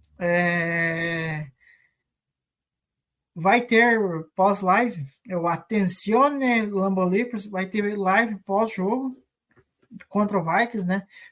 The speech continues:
O jogo contra o Vikings é duas da tarde, né? E aí vai ter a cobertura lá em tempo real, lá no Twitter, é, e tal. E aí, logo depois que o jogo terminar, lá por volta, acho que de umas quase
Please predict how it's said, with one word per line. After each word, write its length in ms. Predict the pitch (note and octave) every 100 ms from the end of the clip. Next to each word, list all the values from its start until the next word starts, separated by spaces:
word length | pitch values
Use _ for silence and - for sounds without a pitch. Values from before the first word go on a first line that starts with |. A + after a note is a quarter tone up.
| _ -
O 340 | E3+ E3+ E3+
jogo 180 | E3 F3+
contra 200 | G3+ F3
o 20 |
Vikings 380 | F3 F3+ F3+ F#3
é 1000 | F3 F3 F3 E3+ E3+ E3 D#3 D#3 D3+ - _ _ _
duas 380 | F3+ D#3+ F#3+ F#3+
da 140 | F3+
tarde, 380 | - E3+ B3 B3+
né? 220 | A3 C4 - _ _ _ _ _ _ _ _ -
E 280 | F#3+ F#3
aí 760 | F3+ F3+ F#3+ G3+ G#3+ G#3+ G3 E3
vai 240 | D#3 F3+
ter 240 | F3+ G3+ F#3
a 60 |
cobertura 580 | F3+ F#3 F3+ E3+ F#3 G3
lá 160 | F3 F#3
em 60 |
tempo 200 | F3+ F3+
real, 260 | E3 E3 F3+
lá 140 | F3
no 120 | F3
Twitter, 920 | - D#3 G3 A3+ F3+ F3+ F3 E3 D#3+ -
é, 380 | E3+ D#3+ D#3 D3+
e 140 | D3+
tal. 460 | D3+ E3+ F#3 A#3+ B3 _ _ _ _ _ _ _ _ _ _
E 220 | E3+ F3+
aí, 520 | F3 F3 F3+ G#3 A3 G#3+
logo 380 | F#3+ F#3+ A#3+
depois 320 | B3+ A3+ G3+ F#3
que 100 | G3+
o 60 |
jogo 220 | F#3 F#3+
terminar, 420 | F#3 F#3+ F#3+ G3 G#3
lá 140 | F#3+
por 200 | F#3 F3
volta, 360 | D3 F#3 F#3+ D#3+
acho 120 | -
que 120 | F#3+
de 100 | F3+
umas 560 | F3 E3 D#3+ D#3 D3 C#3
quase 380 | G3+ G#3 -